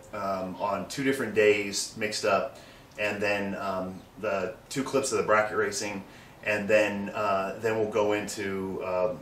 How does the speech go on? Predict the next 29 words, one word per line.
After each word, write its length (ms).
car 260
show 800
and 200
other 240
cars 320
racing 460
and 80
maybe 200
some 200
other 160
car 240
show 160
stuff. 340
So, 720
um, 280
hopefully 440
you 160
won't 200
be 60
bored 200
with 140
the 60
video, 340
hopefully 280
you 60
enjoy 280
it, 280
and, 760
um, 440